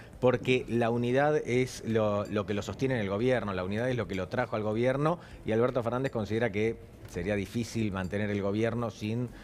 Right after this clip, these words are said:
la unidad justamente con la socia mayoritaria del Frente de Todos. Por lo tanto, la gran pregunta que nos tenemos que hacer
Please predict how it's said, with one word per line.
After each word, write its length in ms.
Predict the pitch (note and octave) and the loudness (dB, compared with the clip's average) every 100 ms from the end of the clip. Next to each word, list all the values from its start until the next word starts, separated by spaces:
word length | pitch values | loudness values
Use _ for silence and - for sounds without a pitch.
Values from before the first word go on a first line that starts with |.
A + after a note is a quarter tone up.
| - | -8
la 140 | G2 G2+ | -4 -2
unidad 340 | F#2+ G#2 A#2+ | 0 0 0
justamente 400 | A2+ G#2 A#2 A2+ | 0 -2 0 -2
con 140 | G2+ | -2
la 80 | F#2 | -4
socia 260 | F#2 G#2+ G#2 | -4 -4 -4
mayoritaria 560 | F#2 F#2 F#2+ F2 G#2 G2 | -4 -4 -6 -4 -2 -2
del 100 | F#2 | -4
Frente 280 | G2+ G2+ F#2+ | -4 -4 -4
de 100 | F2+ | -4
Todos. 360 | F#2 D#2+ D#2+ - - - - | -4 -4 -6 -10 -16 -12 -2
Por 160 | B2 | 2
lo 120 | C3+ | 4
tanto, 440 | C3 G#3 G3 D#3 A2 | 4 2 2 0 0
la 120 | G2 | 0
gran 180 | C3 D3 | 0 0
pregunta 320 | C#3+ D3 C3+ | 0 0 0
que 80 | A#2 | 0
nos 140 | A2+ | -2
tenemos 280 | A2+ B2 A#2+ | -2 -2 -2
que 60 | A2+ | -4
hacer 240 | C#3+ C#3+ | -2 -2